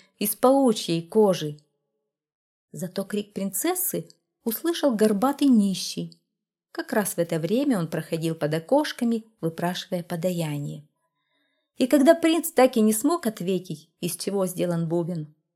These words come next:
горбатый нищий пришел к королю и сказал: "Я отвечу.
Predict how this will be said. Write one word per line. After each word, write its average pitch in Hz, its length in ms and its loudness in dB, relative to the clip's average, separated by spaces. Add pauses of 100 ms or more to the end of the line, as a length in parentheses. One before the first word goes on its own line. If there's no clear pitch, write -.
(100)
горбатый 170 580 -2
нищий 269 720 -2
пришел 190 400 -2
к - 80 -20
королю 165 380 -2
и 240 60 -2
сказал: 147 680 -6 (640)
"Я 170 400 2
отвечу. 127 640 -4